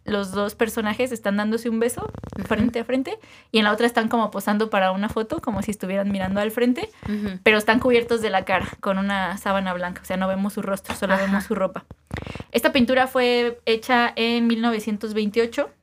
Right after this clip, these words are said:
Speaker 1: es un óleo sobre lienzo que mide aproximadamente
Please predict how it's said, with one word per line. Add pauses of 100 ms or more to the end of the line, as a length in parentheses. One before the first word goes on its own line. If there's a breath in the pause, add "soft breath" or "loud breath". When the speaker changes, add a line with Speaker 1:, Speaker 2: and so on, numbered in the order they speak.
(120)
Speaker 1:
es
un
óleo
sobre
lienzo
que
mide (340)
aproximadamente